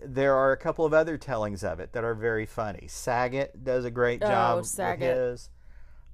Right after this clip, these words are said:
Speaker 1: Um, and, um, Drew Carey,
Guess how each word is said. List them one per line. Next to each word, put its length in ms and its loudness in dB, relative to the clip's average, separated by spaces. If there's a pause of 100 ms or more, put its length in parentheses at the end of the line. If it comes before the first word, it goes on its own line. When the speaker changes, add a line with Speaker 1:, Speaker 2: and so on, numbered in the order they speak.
Speaker 1:
Um, 720 0 (240)
and, 600 -4 (140)
um, 560 -2 (140)
Drew 480 -2
Carey, 680 2